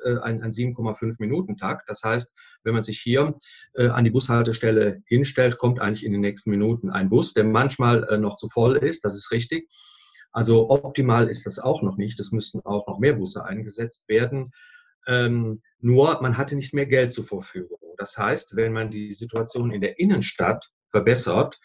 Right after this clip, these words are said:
geht das zu Kosten, ähm,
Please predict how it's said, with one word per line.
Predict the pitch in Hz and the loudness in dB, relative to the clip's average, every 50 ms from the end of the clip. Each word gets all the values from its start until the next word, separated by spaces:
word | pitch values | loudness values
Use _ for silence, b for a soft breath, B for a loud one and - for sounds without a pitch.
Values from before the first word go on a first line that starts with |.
| b b | b b
geht | - 113 117 117 | 0 0 0 2
das | 107 107 - | -2 -4 -6
zu | - - 107 - | -6 -8 -8 -8
Kosten, | - - - - 123 120 - - - - 135 135 131 127 123 123 B B B B B B _ | -6 0 2 4 4 4 2 -2 -6 -4 -2 0 0 0 -2 -4 B B B B B B _
ähm, | - 123 120 117 117 113 113 113 107 | 2 4 6 6 6 6 4 2 -2